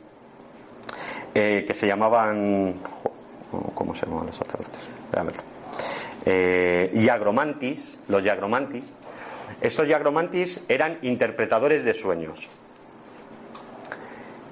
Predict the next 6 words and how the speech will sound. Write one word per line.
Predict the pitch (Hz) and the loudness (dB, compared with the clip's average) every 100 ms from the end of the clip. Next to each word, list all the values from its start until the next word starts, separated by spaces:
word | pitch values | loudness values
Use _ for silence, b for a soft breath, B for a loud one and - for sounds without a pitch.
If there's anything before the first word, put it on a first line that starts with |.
| - - - | -18 -18 -4
¿Qué | - | -2
función | 151 185 151 151 131 | 2 2 4 4 4
sobre | 123 110 | 4 6
todo | 110 107 | 6 4
tenían? | 104 92 85 78 - - - - - | 4 2 0 -2 -8 -16 -20 -6 2
Mirad, | 110 101 | 2 2